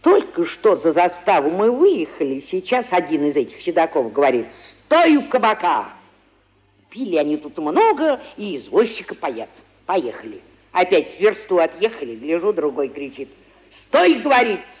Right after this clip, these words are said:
«Здесь Иван Иванович Елкин живет. Никак, — говорит, — его минать не должно». Раз они здесь, так останавливались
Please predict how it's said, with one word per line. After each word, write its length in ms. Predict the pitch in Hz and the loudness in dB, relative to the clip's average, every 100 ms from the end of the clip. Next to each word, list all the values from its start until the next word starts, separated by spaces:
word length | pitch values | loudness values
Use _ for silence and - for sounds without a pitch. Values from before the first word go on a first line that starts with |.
| _ _ _ _ _ _ | _ _ _ _ _ _
«Здесь 420 | - - 220 220 220 | -20 -12 -8 -6 -2
Иван 240 | 208 202 | -2 0
Иванович 380 | 202 185 175 - | 0 0 -2 -10
Елкин 560 | 180 175 123 - 135 113 | -2 -2 -2 -10 -16 -12
живет. 340 | 135 107 95 _ _ _ | -10 -10 -12 _ _ _
Никак, — 580 | 143 165 151 - 269 220 | -6 -4 -2 0 0 0
говорит, — 340 | 220 247 254 262 - | 0 0 0 -4 -6
его 180 | 147 190 | -2 0
минать 460 | 170 143 190 - | 0 -2 -2 -4
не 160 | 156 190 | -8 -4
должно». 540 | 143 110 104 - 110 - _ _ _ | -2 -2 -6 -14 -18 -18 _ _ _
Раз 320 | 143 185 202 | 0 0 2
они 240 | 180 185 180 | -2 -2 -4
здесь, 500 | 135 123 208 170 - | -8 -4 0 0 -2
так 340 | - 135 - | -8 -8 -10
останавливались 800 | 156 - 165 147 123 123 120 113 | -14 -4 -2 0 -2 -4 -8 -12